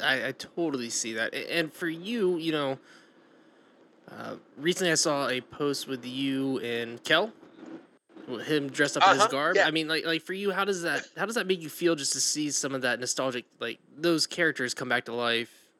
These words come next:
Speaker 1: um, that were
Speaker 2: It,
Speaker 1: back in the
Speaker 2: it's, it's,
Speaker 1: nineties?
Speaker 2: it's, yeah,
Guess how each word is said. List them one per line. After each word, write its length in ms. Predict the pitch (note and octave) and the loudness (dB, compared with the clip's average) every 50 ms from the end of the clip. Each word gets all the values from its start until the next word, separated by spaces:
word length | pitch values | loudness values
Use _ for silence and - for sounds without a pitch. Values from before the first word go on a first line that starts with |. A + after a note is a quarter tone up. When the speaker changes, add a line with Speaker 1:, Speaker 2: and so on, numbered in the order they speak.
| _ - | _ -12
Speaker 1:
um, 460 | - B2 A#2+ A#2+ B2 A#2+ A#2 A2+ A#2 - _ _ _ _ G#2 | -10 -10 -10 -10 -12 -12 -12 -12 -12 -14 _ _ _ _ 0
that 160 | C3+ C3+ C#3 | 2 2 2
were 60 | C#3+ | 4
Speaker 2:
It, 60 | B2+ | 6
Speaker 1:
back 240 | D3+ D#3 D3+ G3 - | 8 8 8 8 6
in 60 | F3 | 4
the 60 | E3 B2 | 0 0
Speaker 2:
it's, 80 | A#2 | 2
it's, 120 | A2+ A2 A2 | 2 2 2
Speaker 1:
nineties? 260 | A2+ A2 A2+ A#2 A#2 | 2 0 0 -4 -4
Speaker 2:
it's, 140 | A2+ - - _ _ _ _ _ _ _ _ _ _ _ _ _ _ _ _ _ _ _ _ _ - | -4 -6 -6 _ _ _ _ _ _ _ _ _ _ _ _ _ _ _ _ _ _ _ _ _ 4
yeah, 180 | A#3+ A3 D#3+ | 4 4 4